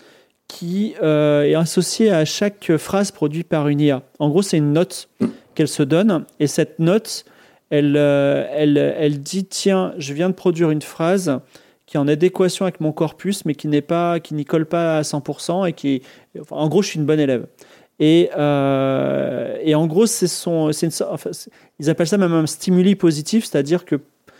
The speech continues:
Speaker 1: que plus, euh, plus l'entropie de l'information est, est bonne d'une certaine façon, plus l'I A, elle va, elle va continuer à faire ce, avoir ce type de comportement en apprentissage. Et, euh, je, euh, à, à ton écoute, enfin, je sais pas ce que vous en pensez, Arnold, mais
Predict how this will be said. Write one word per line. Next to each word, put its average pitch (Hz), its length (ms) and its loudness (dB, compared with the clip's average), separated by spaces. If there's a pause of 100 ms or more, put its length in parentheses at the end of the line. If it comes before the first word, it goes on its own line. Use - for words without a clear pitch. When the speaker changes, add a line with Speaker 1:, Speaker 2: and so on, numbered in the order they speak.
(220)
Speaker 1:
que 160 100 -2
plus, 208 460 4
euh, 147 440 2
plus 185 220 -2
l'entropie 175 340 -2
de 165 60 -4
l'information 151 560 -2
est, 135 280 0
est 139 120 0
bonne 175 340 0
d'une 143 100 -8
certaine 147 280 -4
façon, 156 320 -4 (280)
plus 196 140 2
l'I 180 140 4
A, 202 80 4
elle 185 60 2
va, 151 100 0 (160)
elle 143 100 -6
va 139 120 -2
continuer 175 400 -4
à 165 100 0
faire 165 180 -6
ce, - 160 -12
avoir 147 220 -4
ce - 140 -16
type 151 160 -16
de 147 60 -6
comportement 143 440 -8
en 151 80 0
apprentissage. 156 680 -4 (520)
Et, 151 140 4
euh, 147 300 2
je, 160 160 0
euh, 208 280 -4
à, 180 460 -8
à 165 40 -2
ton 208 200 2
écoute, 202 520 0 (360)
enfin, 147 100 0
je 139 100 -6
sais 147 120 -8
pas 185 120 0
ce 190 80 -8
que 180 100 0
vous 151 220 -2
en 156 80 0
pensez, 156 260 -4
Arnold, 190 300 2
mais 156 220 2